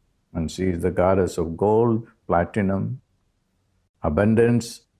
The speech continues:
Above all, the goddess who knows the need of people and wants to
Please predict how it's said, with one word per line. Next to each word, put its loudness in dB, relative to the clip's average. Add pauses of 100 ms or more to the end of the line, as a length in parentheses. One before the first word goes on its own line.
(720)
Above 2
all, 4
the 0
goddess 2
who -2
knows 2
the 0
need 2
of 0
people 0
and 0
wants -2
to -2